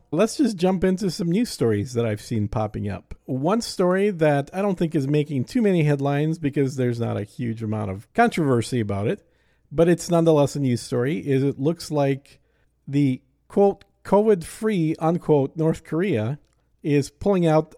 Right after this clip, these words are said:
of the Tokyo Olympics due to fear of their athletes getting covid and then bringing it to North Korea. Now, it, this is interesting for a couple of reasons. One is, of course, that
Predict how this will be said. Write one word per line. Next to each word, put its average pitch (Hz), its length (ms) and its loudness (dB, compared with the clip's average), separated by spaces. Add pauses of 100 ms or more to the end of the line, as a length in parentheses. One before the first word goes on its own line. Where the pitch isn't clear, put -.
of 131 200 -2
the 131 180 0
Tokyo 160 420 0
Olympics 143 640 -2 (500)
due 165 340 0
to 160 180 -6
fear 165 500 2
of 139 240 -2
their 135 240 2
athletes 135 560 -2
getting 120 320 -2
covid 214 460 0
and 170 160 -2
then 151 160 2
bringing 139 400 0
it 135 200 -2
to - 120 -8
North 113 300 -2
Korea. 113 340 -6 (480)
Now, 160 200 2
it, 185 240 0
this 202 200 4
is 190 140 2
interesting 180 420 0
for 160 140 0
a 143 60 0
couple 170 240 -2
of 123 80 -2
reasons. 110 480 -4
One 160 400 0
is, 143 180 2
of 131 160 -6
course, 135 380 -2
that 127 420 -2